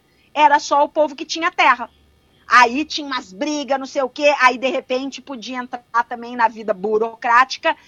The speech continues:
filho de comerciante, até filho de camponês. Aí tinha uma época de super concentração do poder de novo, e tinha um outro problema de novo.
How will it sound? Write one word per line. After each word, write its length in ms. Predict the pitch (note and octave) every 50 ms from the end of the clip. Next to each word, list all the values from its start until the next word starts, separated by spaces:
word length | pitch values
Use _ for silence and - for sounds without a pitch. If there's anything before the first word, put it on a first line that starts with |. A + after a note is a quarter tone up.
| _ _ _
filho 300 | - - D4 C4+ A#3 A3
de 100 | G3 A#3+
comerciante, 800 | - A#3+ A#3+ C4+ D#4+ - - F4+ E4 C#4+ C#4 C#4 C4+ - - E4+
até 260 | E4+ - G#4 A4+ -
filho 220 | - G#4+ F#4+ F#4+
de 40 | D#4
camponês. 600 | - F#4+ F#4 - G4 F4+ D#4 C#4 C4 - - _ _ _ _ _ _ _ _ _ _ _ _ _ _ _ _ _
Aí 320 | - D4 C#4+ C4 C#4 D4+ D#4 A#3+ A3 G3
tinha 520 | - - - A#3+ A3+ A#3 B3 B3 B3+ B3 B3
uma 180 | B3+ B3 B3
época 380 | A#3+ A#3+ B3 C4+ C4+ C4+ - C4
de 80 | A3 -
super 380 | - - C4+ C4+ - C4+ C4 -
concentração 640 | - C4 B3 - C4 B3+ B3+ B3 A#3 - B3 B3
do 60 | A#3+ -
poder 340 | - C4+ B3 B3+ B3+ B3
de 100 | A#3+ C4
novo, 340 | C#4 C4+ C#4 C#4+ C#4 B3 A3
e 60 | F#3+
tinha 260 | G3 - - F#3+ G3 G3
um 100 | F#3+ F#3
outro 320 | F#3 G3 G#3+ A3+ - A#3
problema 340 | - - A#3+ A3+ A#3+ A#3+ B3
de 100 | A#3 B3+
novo. 320 | B3+ A#3+ A3+ G#3+ F3+ E3